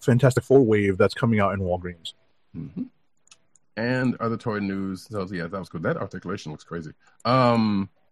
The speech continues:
Speaker 2: more toy news. Sideshow, show, show, Sideshow Bob. Why do, what was I about to say?
Speaker 1: Sideshow.
Speaker 2: Collectibles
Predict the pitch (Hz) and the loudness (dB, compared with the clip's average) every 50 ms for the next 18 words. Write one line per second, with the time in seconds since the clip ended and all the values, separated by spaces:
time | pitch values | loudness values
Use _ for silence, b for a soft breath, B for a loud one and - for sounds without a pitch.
0 | _ _ _ _ _ _ _ _ _ _ _ - 113 120 120 - 139 120 110 113 | _ _ _ _ _ _ _ _ _ _ _ 0 0 0 2 2 0 0 2 2
1 | 110 107 101 - 104 101 - 110 101 92 - - - - 98 98 98 - - - | 0 0 -2 -2 -4 -2 -2 -4 -4 -6 -8 -12 -10 -6 -6 -6 -6 -6 -8 -8
2 | 95 92 90 87 90 _ _ _ _ _ _ _ - - 80 78 82 - - 78 | -8 -8 -8 -10 -12 _ _ _ _ _ _ _ -14 -10 -8 -8 -6 -8 -8 -8
3 | 71 76 76 78 76 71 - 80 82 80 85 82 85 - 82 82 82 82 80 - | -6 -6 -6 -6 -6 -8 -8 -8 -8 -8 -8 -10 -10 -10 -10 -10 -10 -10 -12 -12
4 | - - 90 85 - - - 139 127 123 - - 113 123 123 123 123 180 170 151 | -12 -12 -14 -12 -8 2 6 8 8 8 6 4 6 8 8 10 10 8 4 2
5 | 170 165 160 160 156 - | 0 -2 -2 -4 -6 -8